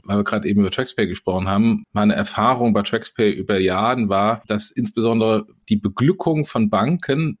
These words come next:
die externe Beglückung von Banken mit neuen Produkten durchaus eine Herausforderung darstellen kann, weil derjenige, der damit beglückt wird, es teilweise gar nicht will. Also diejenigen, die, die für die alten Produkte verantwortlich sind, so dieses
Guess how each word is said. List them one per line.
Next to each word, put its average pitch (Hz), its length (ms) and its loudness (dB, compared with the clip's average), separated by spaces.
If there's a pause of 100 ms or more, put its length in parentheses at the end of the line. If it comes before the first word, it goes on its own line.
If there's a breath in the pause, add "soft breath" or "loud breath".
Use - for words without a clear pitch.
die 104 100 -2
externe 123 420 -2
Beglückung 110 500 -4
von 104 220 2
Banken 120 640 -2
mit 107 400 2
neuen 110 340 0
Produkten 117 760 -2
durchaus 120 760 0
eine 104 200 2
Herausforderung 90 720 -4
darstellen 82 540 -4
kann, 110 320 -2
weil 104 160 2
derjenige, 113 340 2
der 104 100 4
damit 104 520 0
beglückt 170 420 0
wird, 110 320 0
es - 140 -6
teilweise 104 420 0
gar 98 140 -2
nicht 92 160 -6
will. 117 280 2 (220)
Also 101 200 0
diejenigen, 107 480 2
die, 98 240 0
die 92 120 -8 (160)
für - 140 -8
die 101 100 -2
alten 107 240 -2
Produkte 104 320 -4
verantwortlich 95 560 -4
sind, 92 180 -6
so 92 80 -4
dieses - 500 -8